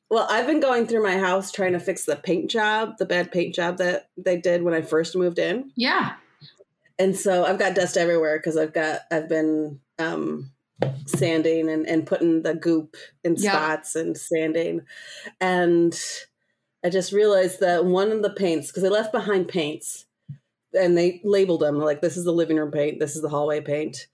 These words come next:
Speaker 1: The hallway paint does not match the old hallway, <laughs> the actual paint. So it's a different
Speaker 2: Oh.
Speaker 1: color. So I have to repaint that whole thing. Um, but yeah, so my house is covered in dust and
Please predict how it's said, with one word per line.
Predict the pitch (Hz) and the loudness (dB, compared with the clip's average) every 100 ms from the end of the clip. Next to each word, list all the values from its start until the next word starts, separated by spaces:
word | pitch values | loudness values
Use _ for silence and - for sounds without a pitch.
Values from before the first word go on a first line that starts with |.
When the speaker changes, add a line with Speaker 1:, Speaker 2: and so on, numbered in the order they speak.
| _ - | _ -6
Speaker 1:
The | 185 | -2
hallway | 180 220 226 | 2 2 2
paint | 208 196 175 - | 2 2 2 2
does | 190 170 | -2 0
not | 175 165 | 0 0
match | 156 156 151 - | 0 0 -2 -4
the | 170 156 156 147 | -2 0 -2 -2
old | 160 160 160 | -2 -2 -4
hallway, | - 165 170 277 | -4 0 2 2
<laughs> | 294 277 | 2 2
the | 262 233 240 | 4 4 2
actual | 220 190 - - 196 | 2 0 0 0 0
paint. | 190 - 170 - - | -2 -2 0 -2 -6
So | - 240 220 | -2 2 4
it's | 254 | 4
a | 254 | 4
different | 240 226 | 2 2
Speaker 2:
Oh. | 190 | 0
Speaker 1:
color. | |
So | 233 | 2
I | 233 | 2
have | 269 254 214 | 2 0 2
to | |
repaint | 240 - - 175 | 0 0 -4 -2
that | 214 175 | 0 2
whole | 196 208 | 2 2
thing. | 185 175 180 180 - - - - - - | 2 2 0 -4 -12 -18 -18 -18 -20 -4
Um, | 196 190 185 180 175 - _ _ | 0 2 2 2 0 -4 _ _
but | 226 233 | 0 4
yeah, | 254 190 | 4 2
so | 226 | 2
my | 208 208 | 2 2
house | 214 214 | 2 0
is | 208 | -6
covered | - 214 202 190 | -2 0 2 2
in | 175 | 2
dust | 170 156 160 - - - - | 2 0 -2 -8 -12 -10 -2
and | 170 165 | 0 0